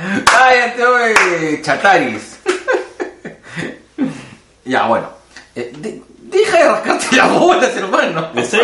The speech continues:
Speaker 2: acomodando el calzoncillo, tío.
Speaker 1: Ya, está bien.
Speaker 2: Por favor.
Speaker 1: <laughs> Está bien. Este
Speaker 2: Respeta mis bolas.
Speaker 1: Sí,
Speaker 2: Inexistentes.
Speaker 1: <laughs> Ya. Este. <coughs>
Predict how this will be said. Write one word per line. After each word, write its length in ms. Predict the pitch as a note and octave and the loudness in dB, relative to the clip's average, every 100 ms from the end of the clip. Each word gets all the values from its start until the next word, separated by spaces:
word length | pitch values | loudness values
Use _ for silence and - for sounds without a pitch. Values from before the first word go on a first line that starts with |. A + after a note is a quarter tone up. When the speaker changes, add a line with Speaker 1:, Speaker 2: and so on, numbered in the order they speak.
| - | 2
Speaker 2:
acomodando 360 | F#3+ A#3 F4 | 0 -2 -2
el 60 | E4+ | -2
calzoncillo, 400 | F#3 G3+ F4+ - | -2 0 0 0
tío. 100 | - | -2
Speaker 1:
Ya, 120 | D#3 | -4
está 220 | - - | -4 -6
bien. 160 | C#3 - | -8 -8
Speaker 2:
Por 100 | B2 | -6
favor. 240 | C3+ B2+ - - | -4 -4 -8 -8
Speaker 1:
<laughs> 400 | - - C3 A#2+ | -8 -6 -10 -14
Está 220 | - - C3+ | -14 -8 -6
bien. 160 | B2+ - - - - - | -8 -14 -20 -20 -20 -8
Este 420 | C3+ C3+ - B2 | -4 -2 0 0
Speaker 2:
Respeta 300 | A2+ A2 G2 | 2 2 0
mis 120 | B2+ B2 | 0 0
bolas. 400 | - - - - _ | -2 -4 -14 -20 _
Speaker 1:
Sí, 100 | - | -2
Speaker 2:
Inexistentes. 640 | - G3+ F3+ D3+ - - - | 0 0 0 -4 -6 -6 -8
Speaker 1:
<laughs> 40 | - - - - - - - - _ _ - - - - _ - _ _ | -4 -2 -2 -4 -10 -14 -20 -20 _ _ -20 -16 -16 -16 _ -20 _ _
Ya. 300 | C#3 A#2+ - - - - - C3+ - | -6 -4 -6 -16 -18 -16 -12 -12 -6
Este. 580 | C3+ C3 A#2+ A2 G#2+ - - - - _ | -2 -2 -2 -6 -6 -10 -18 -20 -20 _
<coughs> 800 | - - D4 C#4+ - - - - | -2 0 0 2 0 0 -4 -8